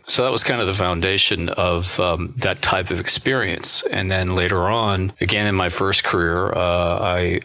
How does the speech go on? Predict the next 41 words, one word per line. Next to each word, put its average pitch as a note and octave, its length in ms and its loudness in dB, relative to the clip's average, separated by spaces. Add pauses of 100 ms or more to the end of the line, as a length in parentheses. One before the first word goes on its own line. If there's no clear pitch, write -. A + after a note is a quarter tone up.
arced G2 340 0
a G2 120 0
development, F#2 960 0
or F2 280 0
my F2 380 -2
arc G2+ 280 0
of G2 120 -2
development G2 500 0
included F#2 480 0
running F#2 260 0
political A2+ 460 0
campaigns. F2+ 800 0
And F#2 220 -2
then F#2 100 0
eventually F#2 400 0
I F2+ 80 2
was F2+ 180 0
working F#2 300 0
in F2+ 120 0
the F2 60 -2
White F2+ 260 0
House, F2+ 380 2
a - 140 0
very F2+ 240 0
short F#2 320 0
stint, - 460 -2
working F2+ 260 -2
for F2 220 -2
George F2+ 320 0
Herbert F#2+ 340 -2
Walker F2+ 320 -2
Bush. G#2 560 0 (100)
And, F2+ 480 0
uh, E2+ 280 0
throughout G#2+ 480 0
that F#2+ 220 0 (200)
tenure A2+ 440 2
that F2 120 0
I E2+ 120 2
had, F#2 540 0
um, F2+ 440 -2